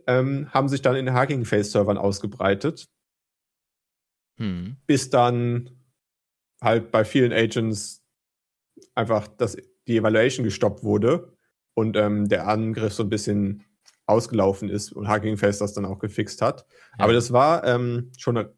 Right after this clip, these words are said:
Speaker 1: relativ großer Maßstab. Also da waren hunderte Agents in Hugging Face unterwegs
Speaker 2: Da aber
Speaker 1: und haben da
Speaker 2: vielleicht
Speaker 1: Unsinn
Speaker 2: noch
Speaker 1: gemacht.
Speaker 2: große Achtung, weil das ist, für manche Leute wird das falsch verstanden. Da waren natürlich nicht hunderte Agents wirklich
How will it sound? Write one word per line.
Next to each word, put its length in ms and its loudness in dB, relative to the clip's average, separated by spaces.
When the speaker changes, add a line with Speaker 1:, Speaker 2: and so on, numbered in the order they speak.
Speaker 1:
relativ 380 0
großer 260 0
Maßstab. 360 0
Also 180 2
da 80 2
waren 180 2
hunderte 360 2
Agents 440 0
in 240 -4
Hugging 300 0
Face 240 0
unterwegs 640 -4
Speaker 2:
Da 140 -2
aber 160 -4
Speaker 1:
und 60 2
haben 100 2
da 60 0
Speaker 2:
vielleicht 120 2
Speaker 1:
Unsinn 180 0
Speaker 2:
noch 60 0
Speaker 1:
gemacht. 400 -2
Speaker 2:
große 480 -4
Achtung, 380 -4
weil 140 0
das 180 -6
ist, 260 -12
für 120 -16
manche 260 -4
Leute 420 -4
wird 120 -8
das 120 -8
falsch 420 -8
verstanden. 560 -8
Da 160 -2
waren 220 0
natürlich 500 -4
nicht 300 -6
hunderte 400 -2
Agents 500 -8
wirklich 320 -8